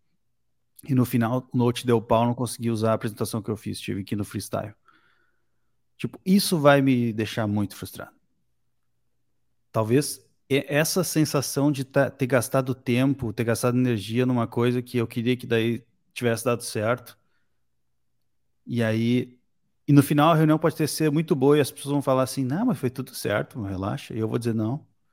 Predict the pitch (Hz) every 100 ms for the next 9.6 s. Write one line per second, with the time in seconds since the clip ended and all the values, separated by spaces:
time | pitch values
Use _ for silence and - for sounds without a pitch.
0 | _ - 110 104 107 120 107 131 139 -
1 | 120 - 107 - 120 - 147 156 - 123
2 | 139 - - 117 - _ _ _ _ _
3 | _ - 160 - 147 120 - 127 127 107
4 | - 120 107 - 120 - - 113 110 -
5 | 113 120 113 107 113 107 117 104 107 110
6 | - 110 101 113 - 113 113 104 107 101
7 | 117 110 - - 117 110 110 107 107 -
8 | 104 104 - 117 110 107 104 _ _ 113
9 | - 107 104 - 110 110